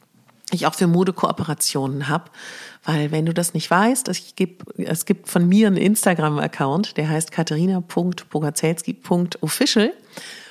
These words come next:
Und dort siehst du, wenn du so ein bisschen stöberst, auch meine Vergangenheit als, äh, Modebloggerin. Auf jeden Fall gibt's da diese Stange, dann gibt's da noch so eine Kommode und in der Mitte ist ein riesiger Puff, ja, also so, so ein Holzding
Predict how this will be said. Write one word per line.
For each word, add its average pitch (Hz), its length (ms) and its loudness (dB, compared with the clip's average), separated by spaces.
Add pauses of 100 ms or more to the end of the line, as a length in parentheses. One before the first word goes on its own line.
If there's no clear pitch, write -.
(180)
Und 165 180 0
dort 165 240 2
siehst 196 320 0
du, 175 100 2
wenn 165 140 4
du 160 40 0
so 160 60 2
ein 160 80 2
bisschen 170 240 2
stöberst, 185 560 2
auch 156 140 -2
meine 156 260 -2
Vergangenheit 156 800 2
als, 151 300 -4
äh, 151 120 -4
Modebloggerin. 139 840 0 (920)
Auf 165 120 -2
jeden 160 160 2
Fall 147 160 0
gibt's 147 180 -4
da 139 120 -2
diese 135 200 -6
Stange, 196 460 4 (440)
dann 151 160 -2
gibt's - 220 -4
da 135 140 -4
noch 135 140 -4
so 135 120 -4
eine 135 80 -4
Kommode 165 640 2 (420)
und - 120 0
in 175 80 4
der 185 120 6
Mitte 214 300 6
ist - 200 -2
ein 175 60 4
riesiger 208 1200 2
Puff, - 640 -4
ja, 135 200 0
also 170 220 -2
so, 170 180 0
so 165 80 2
ein 156 180 -2
Holzding 233 580 2